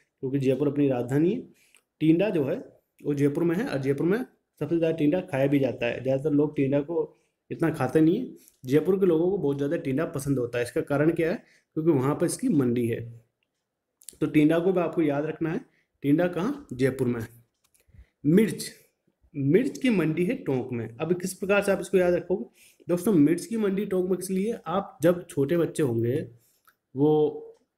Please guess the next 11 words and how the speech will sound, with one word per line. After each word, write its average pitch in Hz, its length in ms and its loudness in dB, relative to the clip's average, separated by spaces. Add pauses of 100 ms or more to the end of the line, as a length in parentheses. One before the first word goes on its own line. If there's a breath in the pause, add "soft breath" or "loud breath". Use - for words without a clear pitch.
(140)
क्या 185 140 0
खाते 131 300 -4
हैं? 110 100 -8 (200)
पानी 143 200 4
पतासे 180 360 -2
खाते 175 280 -2
हैं। 190 260 -8 (300)
औरतें 160 320 4
क्या 190 140 2
खाती 120 360 -6
हैं? - 240 -14